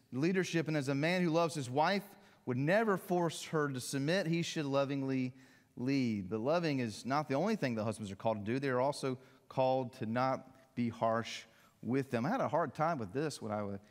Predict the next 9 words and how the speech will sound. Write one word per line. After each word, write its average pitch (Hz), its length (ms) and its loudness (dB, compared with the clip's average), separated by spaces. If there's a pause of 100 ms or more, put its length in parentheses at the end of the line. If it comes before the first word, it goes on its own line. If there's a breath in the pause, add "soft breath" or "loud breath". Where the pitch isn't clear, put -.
(260 soft breath)
you - 60 -6
know, 101 120 -4 (440)
you 113 100 -8
know, 107 80 -6
started 113 400 -4
dating 123 420 -2
in 101 160 -6 (180)
college 110 440 -2
and 90 180 -6